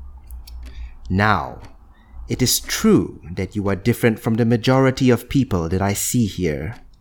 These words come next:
But given that you've been out of school for longer than they have,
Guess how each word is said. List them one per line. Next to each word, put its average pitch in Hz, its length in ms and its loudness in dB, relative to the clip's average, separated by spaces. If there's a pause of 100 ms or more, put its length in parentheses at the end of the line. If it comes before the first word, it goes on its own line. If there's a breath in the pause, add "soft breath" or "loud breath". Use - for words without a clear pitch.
(100)
But 220 800 2 (400 soft breath)
given 185 400 6
that 151 160 2
you've 110 180 -2
been 104 220 0
out 120 180 2
of 104 80 -2
school 117 320 2
for 110 160 0
longer 113 680 4
than 104 160 2
they 101 140 2
have, 101 520 0